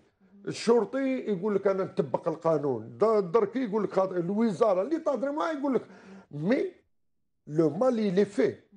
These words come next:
الناس راهي تموت". على بالنا ور-، دوك نشوفوا لو مال هذاك باين، نشوفوا كيفاش نعالجوه. كي تريح اللجنه التقنيه الو-، لا كوميسيون تكنيك هذه تتكون من وزاره النقل، وزاره الداخليه، الاشغال العموميه،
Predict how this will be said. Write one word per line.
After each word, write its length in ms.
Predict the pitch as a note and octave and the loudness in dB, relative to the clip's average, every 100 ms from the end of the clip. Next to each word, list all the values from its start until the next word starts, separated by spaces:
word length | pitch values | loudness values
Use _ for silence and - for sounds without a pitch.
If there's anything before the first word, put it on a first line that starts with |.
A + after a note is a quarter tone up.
| A#2+ | -14
الناس 340 | A#2 C3+ D3 | -4 -2 2
راهي 200 | D#3+ F#3+ | 4 4
تموت". 460 | F#3+ C4 F#3+ - - _ _ _ | 2 0 0 -2 -14 _ _ _
على 200 | - C#3+ | -4 -2
بالنا 340 | B2 A3+ A#3+ C#4+ | 2 0 2 2
ور-، 300 | G3+ C3+ G2+ - _ - | 2 0 -4 -18 _ -6
دوك 200 | G3 G3 | -4 -4
نشوفوا 420 | F3 C4+ F#3+ A3 | -8 -6 -4 0
لو 160 | G3 G3 | 2 2
مال 280 | F3 D#3 D3+ | 2 0 2
هذاك 320 | C3 C3 C3 | 2 -2 -2
باين، 280 | A#3 A#3 D#3+ - _ | 0 0 -2 -8 _
نشوفوا 380 | B2+ F3 - A#3+ | -12 -10 -8 -8
كيفاش 400 | - E3+ D#3+ C#3+ | -8 -8 -8 -8
نعالجوه. 800 | B2 C3+ A#2 G#2+ B2 E3 C3+ - - _ _ _ F#3 F#3 - | -8 -6 -6 -4 2 6 4 2 -12 _ _ _ -20 -18 -2
كي 320 | B3+ D4+ D4 | 0 2 0
تريح 460 | - A#3 A3+ G3+ - | -2 0 2 2 2
اللجنه 480 | F3 F#3 G#3 E3 F#3 | 0 0 -2 -2 -4
التقنيه 480 | - F3+ F3 F3+ | -4 -10 -2 0
الو-، 300 | F3 E3+ - | 2 2 2
لا 60 | E3 | 0
كوميسيون 640 | G#3 A3 G#3 G3 F#3 D#3 | -2 -2 0 -2 -2 -4
تكنيك 460 | - E3+ E3 D3+ D#3+ | -4 -6 -4 -2 0
هذه 220 | C#3+ D3+ | 0 -2
تتكون 680 | - - - F#3 F3 D#3+ A2+ - - - - | -4 -10 -4 0 4 2 0 -14 -20 -20 -12
من 140 | C#3 | -6
وزاره 460 | C#3 G3+ E3 F3+ - C#3+ | -2 0 4 4 2 -4
النقل، 400 | C#3 G3+ G3+ C#3+ | -2 0 0 -4
وزاره 400 | C3 A#2 E3+ D#3 | -2 0 0 0
الداخليه، 840 | E3 C3+ F3+ F#3+ F#3 G3 G3+ G#3 G3 | -6 -2 0 0 -4 0 2 4 2
الاشغال 480 | - C3 - C#3 | -4 -12 -6 -4
العموميه، 840 | A#2+ C3 D3+ F3 F#3 G#3 G#3 G#3+ G#3 | -2 -2 0 -2 0 0 2 2 2